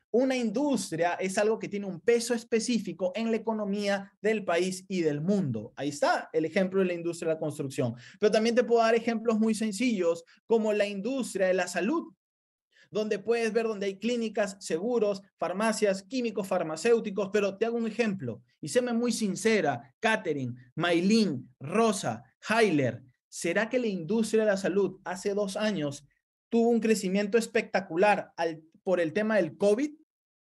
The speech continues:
Gracias al tema del covid y al mundo de las vacunas, muchas empresas farmacéuticas multiplicaron mucho dinero. No te estoy diciendo si eso fue manipulado o no, no voy a entrar a ese tema. Lo que sí te voy a decir es que se movió la economía fuerte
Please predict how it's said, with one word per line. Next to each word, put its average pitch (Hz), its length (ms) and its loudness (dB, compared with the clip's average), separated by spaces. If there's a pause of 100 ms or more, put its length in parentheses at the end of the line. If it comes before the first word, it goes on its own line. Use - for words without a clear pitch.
(760)
Gracias 285 340 0
al 196 140 0
tema 226 220 0
del 196 160 -2
covid 233 480 4
y 190 40 -2
al 170 160 -2
mundo 240 260 0
de 220 40 2
las 196 140 -2
vacunas, 190 640 -4 (300)
muchas 277 440 0
empresas 240 420 0
farmacéuticas 254 920 0 (520)
multiplicaron 214 800 -2
mucho 190 280 0
dinero. 135 420 -2 (400)
No 254 160 0
te 339 80 -2
estoy 294 200 -4
diciendo 269 420 -2
si 240 120 -6
eso 226 160 -2
fue 233 120 0
manipulado 214 600 0
o 208 80 -2
no, 247 200 2
no 220 140 -4
voy 254 160 -2
a 214 60 -6
entrar 202 320 -2
a 190 60 0
ese 185 180 -6
tema. 220 380 -2 (200)
Lo 202 180 2
que 208 140 -2
sí 269 160 -2
te 285 120 4
voy 277 160 4
a 247 100 2
decir 240 480 -2
es 190 180 -6
que 208 100 0
se 196 160 2
movió 190 400 4
la 269 80 -2
economía 202 540 -2
fuerte 175 720 0